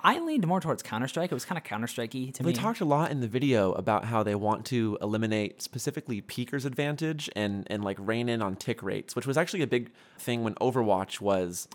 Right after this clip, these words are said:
Speaker 1: Oh, that's right.
Speaker 2: first being pushed as a competitive game. People complained that the game was, I wanna say, was it forty-eight tick or was it twenty-four?
Speaker 1: I couldn't tell you the number, but it wasn't
Speaker 2: Um,
Speaker 1: good enough.
Speaker 2: it wasn't high enough, uh,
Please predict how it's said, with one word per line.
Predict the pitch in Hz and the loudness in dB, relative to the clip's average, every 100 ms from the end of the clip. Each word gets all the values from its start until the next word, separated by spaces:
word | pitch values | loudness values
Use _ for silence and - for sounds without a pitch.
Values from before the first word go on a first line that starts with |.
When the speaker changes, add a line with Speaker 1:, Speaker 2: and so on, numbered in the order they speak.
| - | -8
Speaker 1:
Oh, | 196 | -2
that's | - 104 - | 0 0 -2
right. | 104 170 160 98 | 0 0 0 -4
Speaker 2:
first | - - 147 156 - - 117 | -4 2 2 2 -2 -8 -4
being | 117 117 110 | 0 2 0
pushed | 101 - 113 - | -2 0 0 0
as | 98 101 | -2 -2
a | |
competitive | - 107 110 104 92 92 | -4 -6 -2 -2 -2 -2
game. | 151 156 101 90 | 0 2 0 -2
People | 87 123 123 | -4 -4 -4
complained | - 107 113 110 101 | -4 -4 -2 -2 -4
that | 92 | -6
the | |
game | 98 101 104 | -6 -4 -4
was, | 98 | -4
I | - | -4
wanna | 101 165 | -2 -4
say, | 170 143 | -2 -2
was | 110 | 0
it | 107 - | -2 -6
forty-eight | - 117 113 113 127 - | -4 -2 0 -2 -4 -4
tick | 151 156 | -6 -4
or | 104 | -6
was | 101 | -8
it | |
twenty-four? | - 104 87 104 | -8 -8 -4 -2
Speaker 1:
I | 101 | 0
couldn't | 110 113 110 | 2 2 4
tell | 113 | 4
you | 107 | 4
the | 107 | 2
number, | 107 107 110 | 2 4 4
but | 110 | 2
it | 113 | 2
wasn't | 101 95 | 4 4
Speaker 2:
Um, | |
Speaker 1:
good | 120 113 | 2 2
enough. | 113 113 - - | 2 0 -4 -2
Speaker 2:
it | 117 | 4
wasn't | 131 135 | 4 4
high | 117 117 117 | 0 2 4
enough, | 107 101 98 - | 2 0 -2 -4
uh, | 101 95 90 90 69 | 0 2 0 -2 -6